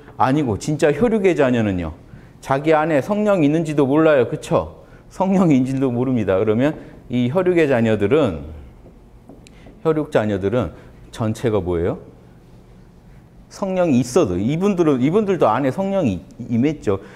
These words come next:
성령이 없는데 어떻게 숨 쉬고 말하고 행동합니까? 그런데 이분들은 지금 시커먼, 시커먼 죄의 종 상태입니다. 죄의 종에서. 자, 죄는 있지만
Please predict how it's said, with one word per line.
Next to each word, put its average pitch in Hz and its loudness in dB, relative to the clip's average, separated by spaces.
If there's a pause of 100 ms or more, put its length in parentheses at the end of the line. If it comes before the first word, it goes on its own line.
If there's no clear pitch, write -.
(120)
성령이 254 2
없는데 196 2
어떻게 151 0
숨 175 -4
쉬고 139 -4
말하고 107 0
행동합니까? 117 -6
그런데 113 0 (320)
이분들은 123 0
지금 90 -2
시커먼, - -8 (380)
시커먼 - -6 (440)
죄의 113 -2 (220)
종 120 -4 (520)
상태입니다. 113 -14 (540)
죄의 143 2
종에서. 95 -6 (580)
자, 73 -6 (220)
죄는 170 0
있지만 143 -2